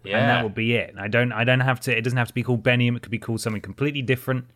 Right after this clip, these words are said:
Speaker 1: and then, and then it just, the symbol be B P, and that would work.
Speaker 2: Hmm.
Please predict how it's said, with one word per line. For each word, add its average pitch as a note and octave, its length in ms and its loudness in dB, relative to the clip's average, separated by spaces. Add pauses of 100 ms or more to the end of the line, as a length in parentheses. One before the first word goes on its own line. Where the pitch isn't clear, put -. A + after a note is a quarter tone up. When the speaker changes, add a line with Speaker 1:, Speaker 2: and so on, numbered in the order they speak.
(500)
Speaker 1:
and G2 160 -8
then, G2 240 -6
and G2 160 -8
then F#2 100 -8
it G2 140 -14
just, - 220 -12 (140)
the F#2+ 140 -6
symbol G2 380 -4
be F2+ 320 -12 (180)
B G#2 240 -4
P, D#2+ 400 -14 (460)
and F2+ 160 -12
that F#2 120 -12
would E2+ 120 -14
work. F2+ 400 -12
Speaker 2:
Hmm. A2 380 -16